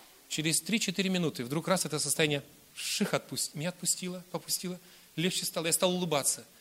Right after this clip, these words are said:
Я говорю, «Господи, что произошло?» Я почувствовал, как Дух Святой мне сказал, «За тебя сейчас молятся».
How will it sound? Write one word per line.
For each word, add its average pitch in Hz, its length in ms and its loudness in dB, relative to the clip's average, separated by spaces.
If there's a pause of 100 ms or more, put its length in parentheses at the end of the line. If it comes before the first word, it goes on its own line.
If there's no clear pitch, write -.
(300)
Я 160 100 -2
говорю, 156 140 -6
«Господи, 160 280 -2
что 208 160 -4
произошло?» 160 560 -6 (840)
Я 143 80 -10
почувствовал, 165 240 -4
как 143 140 -4
Дух 165 100 -4
Святой 143 200 -2
мне 131 60 -2
сказал, 123 220 -4 (360)
«За 135 120 -4
тебя 147 300 -2
сейчас - 540 0 (120)
молятся». 104 460 -4